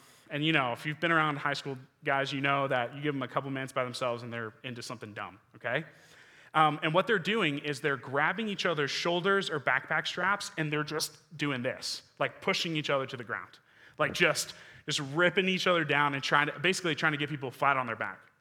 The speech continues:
as, as quick as they can. They're doing this to each other. And we're at a distance, we're like, "They're not hurting each other," and we're laughing, okay? <laughs> And we're laughing at them. But this is the funny part, is then we look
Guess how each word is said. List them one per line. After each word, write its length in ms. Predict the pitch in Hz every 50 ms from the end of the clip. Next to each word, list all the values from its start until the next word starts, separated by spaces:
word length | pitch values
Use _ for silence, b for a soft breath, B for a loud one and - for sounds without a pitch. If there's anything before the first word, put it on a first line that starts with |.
| _ -
as, 160 | 135 127 131 156 -
as 140 | 147 135 -
quick 220 | - 202 180 175
as 80 | 165 143
they 80 | 131
can. 180 | 123 123 107 - - _ _ B B B B B B B B B B
They're 80 | 151
doing 240 | 147 151 156 143 127
this 200 | 110 101 - -
to 80 | - 131
each 100 | 117 143
other. 220 | 123 110 104 - B B B B B
And 100 | 180 214
we're 80 | 269
at 120 | 262 254 220
a 40 | 175
distance, 320 | 156 190 180 190 170 143
we're 80 | 180 160
like, 160 | 156 151 160
"They're 80 | 214
not 180 | 220 214 196 143
hurting 240 | 160 160 151 139 139
each 120 | 139 151
other," 100 | 147 135
and 100 | 139 139
we're 100 | 127 127
laughing, 360 | 123 123 117 113 107 - 113 - - - -
okay? 260 | 156 156 - 226 240
<laughs> 20 | 220
And 120 | 226 208
we're 80 | 214 208
laughing 380 | 196 185 170 170 156 151 131
at 100 | 123 120
them. 200 | - 110 104 104 - B B B B B B
But 220 | 165 165 143 131
this 260 | 135 180 190 196 - 190
is 140 | 180 147
the 100 | 135 143
funny 240 | 135 - 143 131 123
part, 300 | 113 - 101 87 - - - _ _ _ _ b b b b b b b b b
is 200 | 151 156 147 147
then 260 | 175 202 202 190 180 151
we 120 | 151 147 143
look 340 | 139 147 147 143 131 117